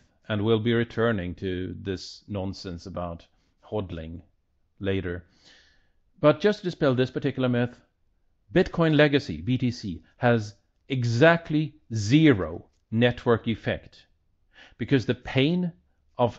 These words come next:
selling your Bitcoin tokens and leaving other people behind holding their network tokens is absolutely zero, because you're not interacting with them.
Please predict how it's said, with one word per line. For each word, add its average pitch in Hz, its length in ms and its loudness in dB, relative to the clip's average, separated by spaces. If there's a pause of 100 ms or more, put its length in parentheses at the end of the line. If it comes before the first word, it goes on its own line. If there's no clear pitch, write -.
(120)
selling 185 720 0 (520)
your 175 140 4
Bitcoin 170 460 0
tokens 170 600 0 (300)
and 135 160 4
leaving 123 360 4
other 127 240 4
people 120 320 0
behind 107 720 -2
holding 120 340 0
their 107 200 4
network 156 360 -4
tokens 151 540 -4 (480)
is 131 240 -2
absolutely 123 680 2
zero, 104 600 -2 (1300)
because 117 320 0
you're 113 140 0
not 117 260 0
interacting 98 640 -4
with 95 100 -12
them. 104 220 -14